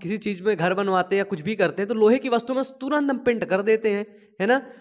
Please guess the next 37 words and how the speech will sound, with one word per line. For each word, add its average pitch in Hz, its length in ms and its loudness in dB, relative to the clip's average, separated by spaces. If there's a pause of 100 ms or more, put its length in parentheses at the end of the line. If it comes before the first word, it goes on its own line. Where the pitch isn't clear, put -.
(120)
पेंटर 226 300 2
को 247 120 4
बुलाते 196 360 4
हैं, 285 60 2
वो 247 60 0
पेंट 208 260 0
कर 180 160 2
देता 202 280 2
है। - 360 -6
तो 294 60 4
आखिरकार 302 340 4
क्यों 233 200 0
कर 254 180 6
देते 254 340 4
हैं? 277 680 4
लोहे 220 260 8
की 247 120 -2
वस्तुओं 240 360 2
में 240 120 6
हम 233 140 2
पेंट 240 280 2
क्यों 269 160 0
करते 254 360 4
हैं? 277 560 2
आघात 233 480 6
वर्धता 269 500 4 (260)
और 233 200 4
तन्यता 240 420 4
क्या 269 200 4
है, 254 160 4 (1500)
बताओ? 233 280 4 (1600)
देखो, 240 220 4
इतने 320 300 4
इंपॉर्टेंट 294 520 4
है, 302 140 6
ठीक 277 160 0
है? 339 380 0